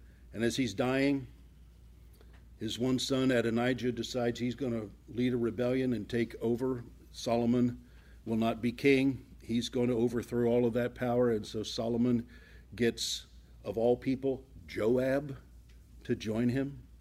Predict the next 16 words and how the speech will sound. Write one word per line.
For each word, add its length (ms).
And 100
another 300
man. 460
And 120
who 200
else? 320
The 80
priest 560
Abiathar, 580
who 120
joins 520
himself 760
with 520
Adonijah 800
in 200
rebellion. 640